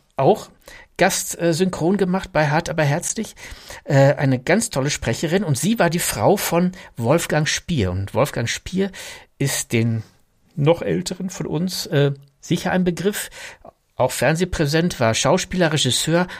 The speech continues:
hat ganz viele Boulevardkomödien auch inszeniert fürs Fernsehen und natürlich auch für die Boulevardtheater. Und der war verheiratet mit Almut Eggert. Und, äh, Almut Eggert ist, ähm,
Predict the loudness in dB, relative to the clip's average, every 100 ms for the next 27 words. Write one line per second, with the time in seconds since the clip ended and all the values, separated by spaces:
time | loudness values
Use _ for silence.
0 | -14 -2 -2 0 2 2 4 2 2 0
1 | 0 0 0 0 -2 -2 -6 -4 -6 -4
2 | -2 -2 -2 -2 -2 -2 0 -2 0 -2
3 | -4 -8 _ _ _ _ _ _ 0 2
4 | 2 0 0 -2 0 -2 -2 -6 -14 -6
5 | -2 2 0 0 -4 -2 -2 -4 -6 -12
6 | -10 -8 -8 -2 -2 2 4 4 4 4
7 | 6 4 2 -2 -4 -2 -2 -4 -12 _
8 | _ _ -4 2 2 2 2 2 0 -4
9 | -6 -18 -20 _ -2 -2 0 0 0 -2
10 | 0 0 0 -2 -2 -2 -2 -2 -2 -2
11 | 4 6 6 4